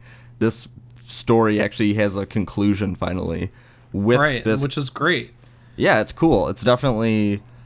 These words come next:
Speaker 1: something that I'm glad we got a sequel to it, and that it's as good as it is. I think this is a super fun movie,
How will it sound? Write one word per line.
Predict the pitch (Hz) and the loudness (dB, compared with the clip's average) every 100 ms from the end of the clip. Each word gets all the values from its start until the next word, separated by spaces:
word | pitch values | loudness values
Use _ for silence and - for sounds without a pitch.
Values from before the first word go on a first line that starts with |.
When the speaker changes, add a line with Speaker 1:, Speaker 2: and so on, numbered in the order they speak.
| - - - - | -20 -20 -20 -20
Speaker 1:
something | - 123 120 | -2 0 2
that | 117 | 0
I'm | 107 98 | 0 0
glad | 104 101 104 107 | 2 2 2 0
we | 107 | -4
got | 98 90 - | -2 -4 -4
a | |
sequel | 123 127 123 123 | -4 -4 -4 -4
to | 139 131 | -2 -2
it, | 139 - - - | -2 -8 -14 -4
and | 104 | -2
that | 101 101 | 0 -2
it's | - | -4
as | 95 | -4
good | 90 101 | -2 -2
as | 101 98 | 0 -2
it | 95 | -2
is. | 95 107 | -2 -2
I | - 98 | -4 -4
think | 104 95 | -4 -4
this | 101 - - - | -4 -6 -12 -4
is | 98 104 | -2 -2
a | 98 | -2
super | - 101 98 | -4 -2 -4
fun | - 101 101 | -2 -2 0
movie, | 90 95 107 110 117 | -2 -2 2 2 0